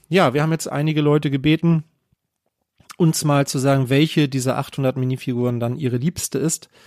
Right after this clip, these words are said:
Und werden das dann so handhaben, dass wir ab dem ersten Advent, das ist also in zwei Wochen,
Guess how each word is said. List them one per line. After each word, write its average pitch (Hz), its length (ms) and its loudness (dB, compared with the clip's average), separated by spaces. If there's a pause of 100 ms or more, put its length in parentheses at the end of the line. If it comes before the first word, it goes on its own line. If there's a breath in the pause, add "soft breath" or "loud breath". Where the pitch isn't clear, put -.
(800 soft breath)
Und 135 580 2 (120)
werden 143 320 2
das 156 140 2
dann 147 140 2
so 196 160 4
handhaben, 139 460 2
dass 135 180 0
wir - 60 -4
ab 143 120 -8
dem 135 140 0
ersten 170 440 2
Advent, 131 600 0
das 127 140 -4
ist 139 140 -6
also 131 500 0
in 127 380 0
zwei 123 320 0
Wochen, 156 240 2